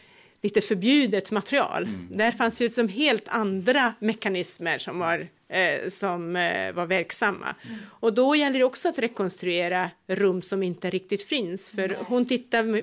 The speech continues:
Speaker 1: mycket på Klara Norra Kyrkogata, och då har hon samlat bilder som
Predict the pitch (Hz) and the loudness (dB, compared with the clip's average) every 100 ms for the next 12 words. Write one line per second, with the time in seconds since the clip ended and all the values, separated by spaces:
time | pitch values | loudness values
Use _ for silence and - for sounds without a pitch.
0 | - 220 214 208 208 190 - 208 196 190 | -4 -6 -4 -2 -4 -4 -2 0 0 0
1 | 190 185 220 196 190 196 254 254 220 185 | 0 0 0 -2 -2 -2 0 0 -2 0
2 | 202 220 220 208 - 208 208 262 262 185 | 0 0 0 -2 -2 -2 -2 -4 -4 -4
3 | 220 190 180 180 - - - - _ - | -2 0 -2 -4 -8 -20 -20 -20 _ -2
4 | 226 220 | 0 0